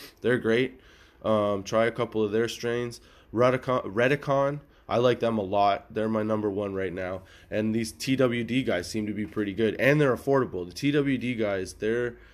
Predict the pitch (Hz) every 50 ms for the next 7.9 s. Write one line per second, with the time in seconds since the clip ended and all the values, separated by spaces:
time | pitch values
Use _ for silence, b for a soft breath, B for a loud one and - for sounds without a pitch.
0 | B B B B - 92 104 120 123 131 131 127 113 - - - - 90 110 110
1 | 117 120 120 120 120 117 90 - 104 107 110 110 110 107 - - 101 101 101 101
2 | 95 92 90 92 - - - 85 95 90 87 90 - - 113 117 113 110 - 107
3 | 90 104 107 104 98 - - 92 - - 113 101 101 87 101 95 82 - - 98
4 | 87 71 58 - - - - - - 110 104 101 101 101 - 82 95 80 82 90
5 | 87 71 - - - - _ - - 92 85 - 95 85 73 - - - B B
6 | B B B B B B B B B B - 85 90 90 90 90 90 90 90 85
7 | 80 - - - - - - - - - - - - - - - 139 127